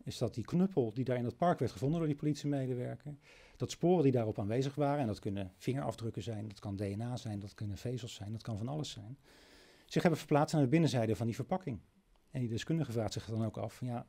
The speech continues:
hadden we dat onderzoek, na-, onderzoek nou niet eigenlijk beter op die plaats van het incident kunnen doen, in plaats van dat we dat naar het laboratorium verplaatsen? Hè? Want door dat verpakken en transporteren van zo'n sporendrager kunnen ook weer sporen worden verwijderd,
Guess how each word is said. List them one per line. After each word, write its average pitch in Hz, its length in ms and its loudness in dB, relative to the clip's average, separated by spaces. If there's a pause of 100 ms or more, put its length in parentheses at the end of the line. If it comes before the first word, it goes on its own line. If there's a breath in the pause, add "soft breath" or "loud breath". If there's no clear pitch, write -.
hadden 127 220 -2
we 120 60 0
dat 123 100 2
onderzoek, 123 460 0
na-, 131 300 -4
onderzoek 135 380 0
nou 120 120 -2
niet 120 140 -2
eigenlijk 139 460 -2 (260 soft breath)
beter 143 300 2
op - 80 -6
die 120 100 -6
plaats 120 200 0
van 120 100 -4
het 110 80 -6
incident 127 380 -4
kunnen 113 200 -2
doen, 117 220 -6 (440 loud breath)
in 151 120 -4
plaats 120 220 0
van 120 100 -4
dat 107 160 -4
we 117 60 -4
dat 113 280 -6 (580 soft breath)
naar 127 140 0
het 123 80 -8
laboratorium 139 460 0
verplaatsen? 113 600 -6
Hè? 165 140 -6
Want 147 140 -4
door 131 100 2
dat 120 80 -4
verpakken 165 400 0
en 110 60 0
transporteren 147 680 -2
van 160 180 0
zo'n 120 100 -2
sporendrager 147 680 -2 (300 loud breath)
kunnen 170 220 -2
ook 117 80 -4
weer 113 100 -4
sporen 110 300 -2
worden 101 180 0
verwijderd, 135 560 -4